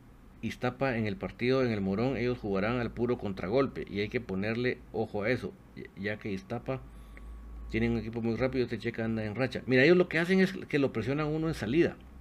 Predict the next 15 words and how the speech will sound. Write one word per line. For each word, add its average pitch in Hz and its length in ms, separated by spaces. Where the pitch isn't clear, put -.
lo 117 120
presionan 147 340
a 156 40
uno 170 260
para 131 160
irlo, 151 220
para 113 140
irlo, 131 520
como 113 180
es 127 60
chiquita 151 360
la 127 120
cancha, 160 400
para, 101 200
para 92 580